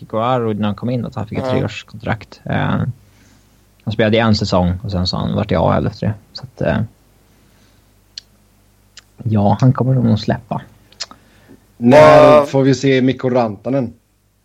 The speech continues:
Speaker 3: Det är min fråga.
Speaker 1: Ah, jag tror att han spelar i N H L i år. För att, eh,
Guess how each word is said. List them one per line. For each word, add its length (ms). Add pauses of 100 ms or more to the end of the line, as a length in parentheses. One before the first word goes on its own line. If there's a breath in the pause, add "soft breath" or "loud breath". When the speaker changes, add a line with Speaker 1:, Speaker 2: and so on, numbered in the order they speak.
(160)
Speaker 3:
Det 180
är 40
min 260
fråga. 300 (680)
Speaker 1:
Ah, 260
jag 180
tror 140
att 60
han 100
spelar 260
i 40
N 120
H 60
L 140
i 20
år. 200 (260)
För 120
att, 180
eh, 200